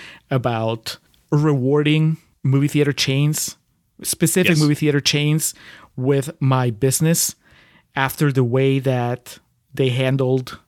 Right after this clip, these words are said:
Speaker 1: the last couple of years. Not, not, you know, we have friends that still work at movie theaters, and it's, I don't have
Speaker 2: Yep.
Speaker 1: a problem with that. I don't have a problem with the people <laughs> on the ground floor. I have a problem with, like, the,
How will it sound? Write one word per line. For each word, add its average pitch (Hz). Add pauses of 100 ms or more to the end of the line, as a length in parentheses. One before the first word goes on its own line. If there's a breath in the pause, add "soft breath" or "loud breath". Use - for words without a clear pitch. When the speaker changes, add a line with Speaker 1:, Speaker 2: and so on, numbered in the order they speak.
(280)
Speaker 1:
the 139
last 127
couple 139
of 131
years. 147 (640 soft breath)
Not, 208
not, 233 (180)
you 254
know, 202
we 208
have 196
friends 156
that 165
still 156
work 135
at 139
movie 139
theaters, 139
and 147
it's, - (100)
I 151
don't 160
have 156
Speaker 2:
Yep. 156
Speaker 1:
a -
problem 147
with 113
that. 123
I 120
don't 139
have 165
a 151
problem 170
with 135
the 135
people 139
<laughs> -
on 147
the 151
ground 127
floor. 117 (300 loud breath)
I 139
have 156
a 165
problem 160
with, 135
like, 123 (520 loud breath)
the, 127